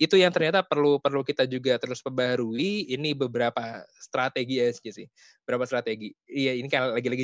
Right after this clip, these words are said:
jualan. Tapi misalnya ini ada campaign tentang launching produk, produknya adalah bagaimana caranya mereka lebih peduli, segmen targetnya seperti apa, dan kalau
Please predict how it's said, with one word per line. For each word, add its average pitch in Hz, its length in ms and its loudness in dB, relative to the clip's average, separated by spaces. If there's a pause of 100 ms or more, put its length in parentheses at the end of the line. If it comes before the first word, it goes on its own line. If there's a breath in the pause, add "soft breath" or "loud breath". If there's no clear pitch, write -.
jualan. 113 400 -4
Tapi 135 160 -2
misalnya 165 400 4
ini 190 80 4
ada 165 80 6
campaign 156 480 2
tentang 160 480 -2 (320 soft breath)
launching 139 320 4
produk, 139 640 0
produknya 131 480 2
adalah 127 240 -2
bagaimana 127 400 2
caranya 135 400 -2
mereka 127 240 0
lebih 123 160 0
peduli, 127 480 -2 (320 soft breath)
segmen 135 320 0
targetnya 127 400 -2
seperti 127 400 -6
apa, 156 560 0
dan 147 480 2 (300 soft breath)
kalau 139 160 4